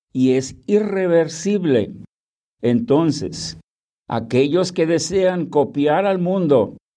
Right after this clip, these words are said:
para no ser criticados o mal vistos por sus compañeros, tienen que ponerse otro encima de este para esconder la transformación que Dios ya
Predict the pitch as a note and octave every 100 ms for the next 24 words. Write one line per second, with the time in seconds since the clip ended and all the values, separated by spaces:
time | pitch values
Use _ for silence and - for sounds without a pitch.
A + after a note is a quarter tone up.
0 | _ _ A#2 A#2 A#2 D3 E3 - D#3+ D3+
1 | - C#3 B2+ B2 - B2+ D#3 D3+ A#2+ A2
2 | - - _ _ _ A#2+ A#2 A#2+ C#3+ E3+
3 | B2 D3+ E3 - C3 A2+ - B2+ A#2 B2+
4 | A#2 - A2+ G#2+ A2+ G#2+ G#2 F#2+ C3+ -
5 | - - _ _ _ _ _ _ F3 A#3
6 | B3 G3 F3+ D#3+ D#3 F#3 F3+ - F3+ E3
7 | - F3+ A#3+ - B2+ F2+ F#2 - _ _
8 | _ _ _ C#3 C3 A#2 - F#3+ A3+ G3
9 | B2+ F2 - _ _ A2+ A#2 C3 B2+ -
10 | B2 - - _ _ _ _ _ - A#2
11 | B2+ B2+ - C3+ C3 B2 C#3 G#3 G#3 D#3
12 | C#3 C#3+ C3+ B2+ A2 C3+ C3 B2 A#2+ A#2
13 | C3 D3+ F#3 E3+ - B2 A#2 C#3 D3 G#2+
14 | F#2+ D3 F3+ A#2+